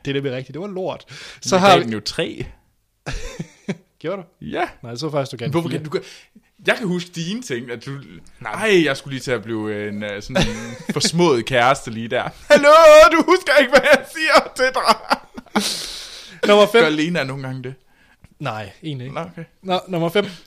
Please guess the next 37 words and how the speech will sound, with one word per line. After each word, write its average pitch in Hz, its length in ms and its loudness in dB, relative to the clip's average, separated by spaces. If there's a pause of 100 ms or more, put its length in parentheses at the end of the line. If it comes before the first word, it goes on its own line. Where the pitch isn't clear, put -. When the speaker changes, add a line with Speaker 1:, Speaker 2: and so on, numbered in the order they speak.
(140)
Speaker 1:
Edge 190 160 -4
Speaker 2:
er - 20 -2
Speaker 1:
of 180 40 0
Speaker 2:
alt 135 80 0
Speaker 1:
Tom- 131 100 -4
Speaker 2:
for 123 80 -4
synd. 117 320 -2 (340)
Alt 143 280 0
for - 140 -16
sød, 185 960 0
<laughs> 143 60 -6
Lena. 135 300 -6 (880)
Speaker 1:
<laughs> - 840 -16
Nummer 170 180 2
fem, 202 180 4 (180)
Edge 190 240 2
of 156 80 -2
Tomorrow. 180 500 -2 (540)
Fire, 170 360 -2 (120)
X-Men 143 220 -12
Days 135 200 -8
of 151 80 -12
Future 143 360 -14
Past. 175 420 -4
Tre, 170 360 -8
Guardians 135 360 -8
of 135 60 -14
the - 100 -18
Galaxy. 160 400 -8 (300)
To, - 400 -4
American 147 460 -6
Sniper. 175 400 -6 (480)
Speaker 2:
Og 110 80 -14 (960)
Speaker 1:
Og 143 180 -8
et, 147 140 -12
Gone 131 220 -6
Girl. 123 260 -12